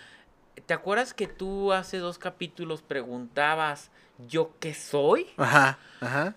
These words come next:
Speaker 2: sí, sí, sí.
Speaker 1: Te recomiendo leerte esas veinte páginas del libro original,
Speaker 2: Ok.
Speaker 1: en donde Jean Valjean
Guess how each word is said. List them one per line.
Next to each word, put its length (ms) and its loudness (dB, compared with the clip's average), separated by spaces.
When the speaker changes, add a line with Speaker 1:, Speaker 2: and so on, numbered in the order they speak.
Speaker 2:
sí, 180 -8
sí, 160 -4
sí. 200 -8
Speaker 1:
Te 140 6
recomiendo 400 2
leerte 260 0
esas 240 -6
veinte 300 0
páginas 520 -6
del 160 -2
libro 260 -2
original, 540 -4
Speaker 2:
Ok. 120 -4
Speaker 1:
en 200 0
donde 300 -4
Jean 260 -2
Valjean 500 -2